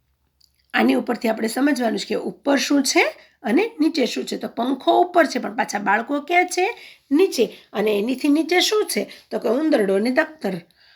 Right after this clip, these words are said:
હવે બાળમિત્રો, એક ચિત્ર આવે છે, એની ઉપરથી આપણે નજીક અને દૂર શીખવાનું છે. એક કૂવાનું ચિત્ર છે, ત્યાં બહેનો પાણી ભરે છે, છોકરાઓ રમે છે, દૂર એક ગાડું દેખાય છે, એની, ઉમ, પાછળ દૂર ઘર દેખાય છે. શું નજીક છે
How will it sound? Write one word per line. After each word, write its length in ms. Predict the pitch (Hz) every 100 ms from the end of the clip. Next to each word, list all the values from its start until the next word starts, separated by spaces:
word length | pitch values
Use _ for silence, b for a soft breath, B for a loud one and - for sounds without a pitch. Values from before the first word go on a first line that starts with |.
| b b _ _ _ -
હવે 220 | 247 285
બાળમિત્રો, 560 | 202 190 185 175 208 -
એક 200 | 277 -
ચિત્ર 280 | 302 277 392
આવે 280 | 233 208 240
છે, 160 | -
એની 320 | 359 226 247
ઉપરથી 420 | 254 233 233 220 240
આપણે 260 | 214 277
નજીક 580 | 254 185 190 190 359 359 -
અને 180 | 220 202
દૂર 260 | 180 220
શીખવાનું 480 | 185 - 196 190 190
છે. 120 | -
એક 200 | - 214
કૂવાનું 460 | - 233 220 240 254
ચિત્ર 320 | 262 247 240
છે, 400 | 233 262 240 233 B B B B _
ત્યાં 140 | 220
બહેનો 240 | 208 220 214
પાણી 360 | 208 180 202
ભરે 300 | 247 233 240
છે, 280 | 240 - 240
છોકરાઓ 600 | 233 - 190 220 196 185
રમે 360 | 185 185 226 254
છે, 400 | 247 247 240 233 B B -
દૂર 280 | 214 254 247
એક 180 | 226 196
ગાડું 340 | 185 190 247
દેખાય 440 | 220 240 - 240
છે, 360 | 226 - 240 226 220 B B B -
એની, 240 | 233 254
ઉમ, 440 | 247 262 240 226
પાછળ 380 | 214 226 226 233
દૂર 460 | 202 262 254 240 214
ઘર 260 | - 196 262
દેખાય 420 | 233 233 240 247
છે. 200 | 240 269
શું 360 | 233 - 349 294
નજીક 500 | 214 214 214 359 -
છે 360 | - 247 190